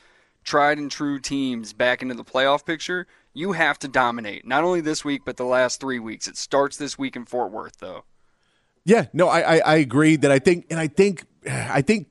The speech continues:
Speaker 2: two touchdowns is a good, is a decent style win, depending on how you get it. Uh, I, yeah, you'd love to have twenty, thirty points.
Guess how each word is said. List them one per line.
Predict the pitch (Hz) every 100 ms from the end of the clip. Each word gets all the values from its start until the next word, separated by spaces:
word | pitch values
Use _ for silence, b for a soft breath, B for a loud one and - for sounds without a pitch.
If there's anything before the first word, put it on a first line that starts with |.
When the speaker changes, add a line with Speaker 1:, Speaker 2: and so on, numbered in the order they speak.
| _
Speaker 2:
two | - 190
touchdowns | 160 165 - 170 160 147 -
is | 143 147 139
a |
good, | 117 127 143
is | 143 - 123 123
a |
decent | 110 - 127 143 151 120
style | - 127 127
win, | 127 123
depending | 110 127 123
on | 117
how | 104 113
you | 104
get | 95 110
it. | 127 - b b b b
Uh, | 120 123 -
I, | 131 131
yeah, | 131 160 185 165
you'd | 101 170 156
love | 185 156
to |
have | 143 -
twenty, | 139 131
thirty | 117 123 104
points. | - 180 120